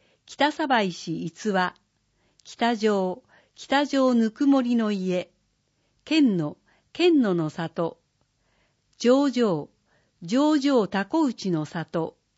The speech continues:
高田、みゆきの里。高柳、なごみ。田尻、四つ葉。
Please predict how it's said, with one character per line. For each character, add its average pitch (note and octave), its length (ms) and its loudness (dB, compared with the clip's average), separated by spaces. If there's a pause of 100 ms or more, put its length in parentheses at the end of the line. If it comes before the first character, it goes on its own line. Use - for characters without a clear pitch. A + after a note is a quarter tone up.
(560)
高 G#3 340 -2
田、 F#3 240 -2 (420)
み A3 160 0
ゆ C#4+ 120 2
き C4+ 140 -4
の A#3 160 0
里。 F#3+ 520 -6 (760)
高 A3+ 280 -2
柳、 G#3+ 580 -2 (440)
な F#3 160 -2
ご A#3 220 0
み。 G3 280 -4 (680)
田 C#4 220 -2
尻、 E3+ 360 -6 (220)
四 F#3 160 -2
つ A3+ 220 -6
葉。 G3 240 -2